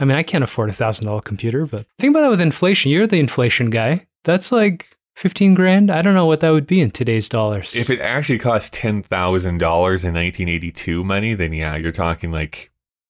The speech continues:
Speaker 2: fifteen grand probably
Speaker 1: It's crazy.
Speaker 2: nowadays. Yeah.
Speaker 1: It's crazy. It's like a car.
Speaker 2: Anyways, something to keep an eye on. I don't know if it's D D Hess, D D S, the, uh, of course, the dentist that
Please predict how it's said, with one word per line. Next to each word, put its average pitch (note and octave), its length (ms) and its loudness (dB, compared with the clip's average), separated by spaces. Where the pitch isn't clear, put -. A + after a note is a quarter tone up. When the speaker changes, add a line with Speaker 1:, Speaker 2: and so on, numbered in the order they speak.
Speaker 2:
fifteen E2+ 380 -8
grand D#2+ 400 -6
probably F#2 380 -2
Speaker 1:
It's F#2 120 -2
crazy. G#2+ 340 0
Speaker 2:
nowadays. - 160 -10
Yeah. F2 160 -10
Speaker 1:
It's - 120 -20
crazy. - 580 -10
It's - 100 -14
like - 140 -12
a A#2 60 -6
car. E3 500 -4
Speaker 2:
Anyways, D3 420 -2
something G#3 240 2
to F#3 60 0
keep D3+ 180 0
an C3+ 100 2
eye A#2+ 160 2
on. A#2 460 -2
I G#2 40 -8
don't A2+ 100 0
know A2+ 80 0
if G2 80 0
it's F#2+ 180 -6
D G#2+ 280 0
D G2 140 0
Hess, A2 460 -4
D G2+ 200 -2
D F#2 160 0
S, G2 300 -2
the, F2 260 -4
uh, E2 180 -4
of - 100 -18
course, E2+ 180 -6
the F2 100 -12
dentist F2 400 -4
that E2 220 -2